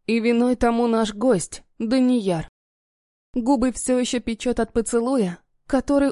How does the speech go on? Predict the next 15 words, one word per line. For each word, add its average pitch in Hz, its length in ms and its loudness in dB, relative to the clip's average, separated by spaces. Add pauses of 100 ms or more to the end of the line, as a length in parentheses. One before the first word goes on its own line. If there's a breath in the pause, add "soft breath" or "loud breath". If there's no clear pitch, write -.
он 269 180 4
у 262 60 6
меня 254 360 4
украл. 190 520 0 (760)
Вдруг 226 520 0
краем 208 340 2
глаза 208 400 2
замечаю 233 560 0
движение. 180 720 -2 (560)
Это 240 280 0
ведь 226 240 -4
Данияр 233 520 2
выходит 208 500 0
из 196 160 0
дома, 202 440 0